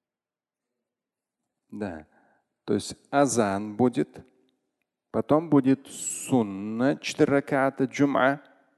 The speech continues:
да. Потом второй азан, да. Но второй азан, он будет уже после того, как имам там сядет.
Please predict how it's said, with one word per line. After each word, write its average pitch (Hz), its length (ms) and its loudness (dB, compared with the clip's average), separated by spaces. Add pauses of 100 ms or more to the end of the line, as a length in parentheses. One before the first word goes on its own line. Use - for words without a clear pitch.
(680)
да. - 240 -8 (400)
Потом 135 320 2
второй 156 560 4 (100)
азан, 107 840 -4 (1400)
да. 165 340 0 (480)
Но 123 120 0
второй 131 360 4
азан, 147 340 4
он 135 160 2
будет 147 300 4
уже 143 160 2
после - 520 2 (760)
того, 123 140 4
как 120 180 -2
имам 120 220 -2
там 107 180 -8
сядет. - 460 -8